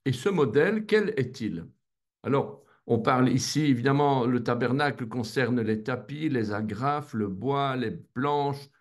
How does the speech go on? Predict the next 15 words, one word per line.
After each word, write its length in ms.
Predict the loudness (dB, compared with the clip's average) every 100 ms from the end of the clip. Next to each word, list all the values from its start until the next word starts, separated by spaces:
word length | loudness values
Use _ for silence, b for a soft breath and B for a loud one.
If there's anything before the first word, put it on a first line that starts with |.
| _ -8
la 160 | -8
table, 580 | -8 0 4 4 2 0
le 120 | 0
chandelier, 640 | -2 -2 -2 0 0 0 0
le 160 | 0
parvis, 440 | -2 -6 -4 -4 -2
et 160 | -4 -4
cetera, 520 | -4 -2 -2 -4 -6
et 60 | -8
cetera. 540 | -10 -8 -6 -4 -6 B _ _ -6
Euh, 400 | -2 0 0 0
et 100 | 0
ce 160 | 0 2
modèle 760 | 2 2 2 2 2 0 -4 -8 _ _ _ _ _ -4
que 300 | -2 -2